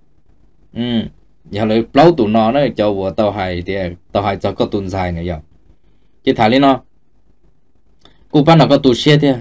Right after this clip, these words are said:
tê tu tên xài là muốn tê dù lời chạy chỉ mót xe tê tu tên xài lùa lùa dù chính xác xác bỏ lấy nành xác xác bỏ lấy nành rong thì xin lấy chơi bài cờ lời chơi chúa dù niên lầu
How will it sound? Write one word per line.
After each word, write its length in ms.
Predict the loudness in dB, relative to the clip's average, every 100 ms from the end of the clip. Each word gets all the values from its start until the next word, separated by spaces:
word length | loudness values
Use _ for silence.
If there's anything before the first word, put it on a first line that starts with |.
| -8 -4
tê 120 | -2 0
tu 160 | 0
tên 220 | 2 0
xài 600 | 0 2 2 2 0 -2 -6 -14 _ _ _ -4
là 120 | -2
muốn 260 | 0 0 2
tê 100 | 2
dù 260 | 0 -4
lời 200 | -4 -6 -4
chạy 200 | -4 -4
chỉ 100 | -4
mót 220 | -4 -4 -2
xe 260 | 0 -2 -2 _ _ _ _ _
tê 100 | 0 6
tu 120 | 6
tên 240 | 6 4
xài 260 | 4 2 2
lùa 140 | 2
lùa 400 | 0 2 4 4
dù 140 | 2 -2
chính 120 | -8 -4
xác 140 | -4
xác 340 | 0 0 0
bỏ 180 | -2 -2
lấy 200 | 0 -2
nành 240 | 0 0 0
xác 140 | -2
xác 300 | 0 0 0
bỏ 120 | -2
lấy 140 | -2 -2
nành 320 | 0 0 2
rong 280 | 2 0 -2 -10 _ _ _ -8
thì 100 | -6
xin 200 | -4 -2
lấy 140 | -2
chơi 180 | -2 -4
bài 160 | -2 -4
cờ 140 | -4
lời 240 | -4 -2 -4
chơi 200 | -4 -6 -6
chúa 140 | -6
dù 160 | -6 -4
niên 200 | -6 -6
lầu 300 | -4 -4 -6